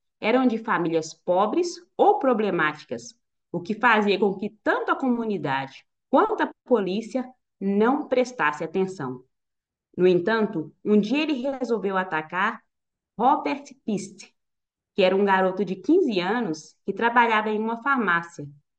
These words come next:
e que também tinha uma boa reputação na vizinhança, a de ser um filho exemplar.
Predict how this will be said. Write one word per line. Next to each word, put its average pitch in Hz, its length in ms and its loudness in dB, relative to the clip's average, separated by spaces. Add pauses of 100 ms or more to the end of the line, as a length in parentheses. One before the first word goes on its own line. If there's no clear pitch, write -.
(260)
e 190 80 -8
que 226 120 0
também 233 460 0
tinha 285 160 0
uma 262 140 4
boa 302 300 -2
reputação 247 640 -6
na 214 100 -2
vizinhança, 196 760 -4 (720)
a 160 120 0
de 180 120 -4
ser 190 560 -6
um 240 100 -2
filho 156 500 -6
exemplar. 175 600 -6